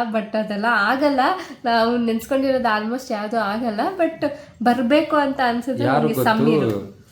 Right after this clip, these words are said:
Speaker 2: ಬಂದ್ರು ಬರ್ಬೋದಲ್ಲ. ನೀನ್ ನೆನ್ಸ್ಕೊಂಡಿರೋದ್ರಲ್ಲಿ ಆಗಲ್ಲ ಅಂತ ಹೆಂಗ್ ಹೇಳ್ತೀಯಾ? ಯಾಕಂದ್ರೆ ಸಮೀರು ಹೇಳ್ಬೇಕಂದ್ರೆ ಈಗ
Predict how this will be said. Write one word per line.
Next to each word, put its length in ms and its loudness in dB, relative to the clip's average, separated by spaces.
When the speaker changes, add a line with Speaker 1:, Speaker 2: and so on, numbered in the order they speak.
Speaker 2:
ಬಂದ್ರು 240 -4
ಬರ್ಬೋದಲ್ಲ. 600 -4
ನೀನ್ 140 0
ನೆನ್ಸ್ಕೊಂಡಿರೋದ್ರಲ್ಲಿ 680 -2
ಆಗಲ್ಲ 280 -2
ಅಂತ 120 -4
ಹೆಂಗ್ 240 -2
ಹೇಳ್ತೀಯಾ? 360 -8
ಯಾಕಂದ್ರೆ 280 -2
ಸಮೀರು 1300 -4
ಹೇಳ್ಬೇಕಂದ್ರೆ 680 -2
ಈಗ 180 -2